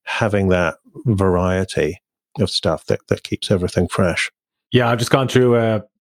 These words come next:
Speaker 2: a few weeks where I've recorded a good few podcast interviews for the next few months. <laughs> And I
Speaker 1: Mm-hmm.
Speaker 2: found it's a lot easier now to get into, I suppose, a state of flow with the podcasts, 'cause I've been doing it nearly every day. Whereas for the first one or two, it,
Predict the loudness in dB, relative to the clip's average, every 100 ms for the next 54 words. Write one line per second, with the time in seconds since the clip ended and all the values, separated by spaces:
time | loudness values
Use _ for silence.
0 | -4 -2 0 2 2 0 2 2 2 0
1 | -2 0 2 2 0 0 0 0 0 0
2 | 0 -2 0 0 0 2 0 0 -2 0
3 | -2 0 2 4 2 0 -8 _ -2 4
4 | 6 6 6 6 4 0 2 2 2 2
5 | 2 2 2 0 -4 _ -20 _ _ _
6 | 0 2 2 2 2 2 2 4 2 0
7 | 0 0 2 2 0 -4 _ _ _ _
8 | -10 -2 0 0 -2 0 0 0 0 2
9 | -2 -2 0 0 2 0 -2 -8 -2 2
10 | 2 2 2 2 -2 -10 _ _ -2 2
11 | 2 2 2 4 2 0 _ _ 2 2
12 | 0 2 2 4 2 2 2 4 2 -2
13 | _ _ _ _ -6